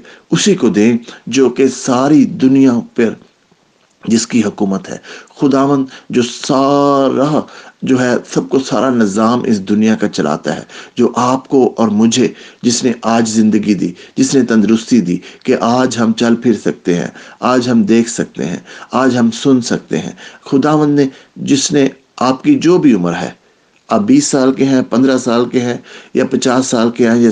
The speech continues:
پچہتر سال کے ہیں، کوئی بھی عمر ہے، خداوند نے آج تک آپ کو محفوظ رکھا۔ خداوند نے ایک نیا دن، ایک نیا ہفتہ یہ آپ کی زندگی میں دیا ہے۔ پیارے بہنوں، بھائیوں،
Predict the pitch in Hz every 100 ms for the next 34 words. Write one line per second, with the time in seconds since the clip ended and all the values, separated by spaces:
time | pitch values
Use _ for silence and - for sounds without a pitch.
0 | 110 - 104 90 131 127 104 85 - 82
1 | - - - - - 160 202 165 110 95
2 | - - 147 151 156 160 156 147 - -
3 | 139 135 - 127 - - - - - 127
4 | 135 - 139 135 _ - 110 - 120 107
5 | 82 - - - - - - 170 160 151
6 | 151 147 - 143 131 120 123 120 101 135
7 | 104 - - - 151 143 131 131 104 117
8 | 117 - 107 - - - _ 120 127 -
9 | - 113 - 117 101 101 92 104 98 90
10 | 95 80 - - - _ - 113 110 113
11 | 120 110 110 123